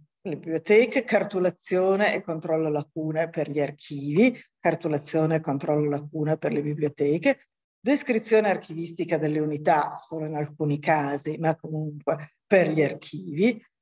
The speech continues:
e poi pa-, c'è una parte decisamente più tecnologica. Però per dirvi che leggendo queste gare mi pare di capire che appunto, a parte il, i pi-, i piccoli fabbisogni che potrà avere la Regione Piemonte,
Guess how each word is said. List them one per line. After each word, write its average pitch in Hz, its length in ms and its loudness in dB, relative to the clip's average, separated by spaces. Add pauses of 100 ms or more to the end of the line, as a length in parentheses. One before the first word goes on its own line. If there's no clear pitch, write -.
(640)
e - 140 0
poi 147 320 -2
pa-, - 260 0 (380)
c'è - 140 0
una 139 180 -2
parte 135 380 -2
decisamente 156 760 -4
più 147 480 2
tecnologica. 160 880 0 (260)
Però 302 200 6
per 330 200 2
dirvi 190 720 2
che 208 440 0 (100)
leggendo 185 480 0
queste - 400 -2
gare 165 680 0
mi 214 180 -8
pare 214 260 -2
di 233 100 -10
capire 214 480 -2
che - 100 -12
appunto, - 720 -6
a - 100 -20 (120)
parte 170 360 2
il, 165 220 0
i 190 160 -14
pi-, 247 280 -6
i 202 140 -8
piccoli 240 440 2
fabbisogni 165 800 0
che 165 120 -10
potrà 160 340 0
avere 165 240 4
la 160 100 0
Regione 165 380 -2
Piemonte, 208 880 -2